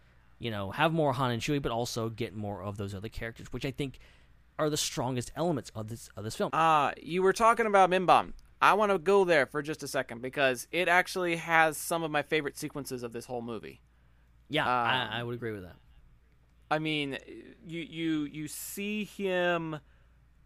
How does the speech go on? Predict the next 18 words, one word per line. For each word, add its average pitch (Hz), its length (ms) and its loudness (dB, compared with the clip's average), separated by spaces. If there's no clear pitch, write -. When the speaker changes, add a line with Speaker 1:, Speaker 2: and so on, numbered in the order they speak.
Speaker 2:
working 170 920 -2
as 147 260 -2
a 131 60 -8
soldier 160 640 0
for 170 260 -2
the 160 140 0
Empire. 135 580 -2
It's - 140 -12
not 175 240 6
working 139 380 0
out. 110 380 -8
At 139 140 0
one 175 240 2
point, 160 320 0
he 151 140 -6
mentions 151 580 -4
that, 131 320 2
like, 135 220 0